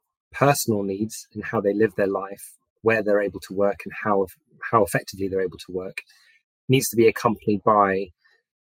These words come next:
learning providers and H R and learning and development professionals' ability to accommodate learning in those formats as well.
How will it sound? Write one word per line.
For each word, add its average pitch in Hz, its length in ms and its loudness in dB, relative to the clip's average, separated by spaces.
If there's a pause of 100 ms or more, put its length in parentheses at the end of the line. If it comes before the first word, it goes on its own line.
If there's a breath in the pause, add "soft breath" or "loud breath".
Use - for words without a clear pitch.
(140)
learning 120 400 4
providers 101 720 0
and 101 220 -8 (240)
H 120 260 -6
R 107 140 2
and 104 100 0
learning 107 200 -2
and 95 60 -6
development 117 380 2
professionals' 101 800 -6
ability 143 560 2 (100)
to 110 80 0
accommodate 101 680 -2 (240)
learning 107 440 0 (120)
in 104 180 0
those - 640 -4 (100)
formats 98 400 -4
as 90 120 -10
well. 92 260 -6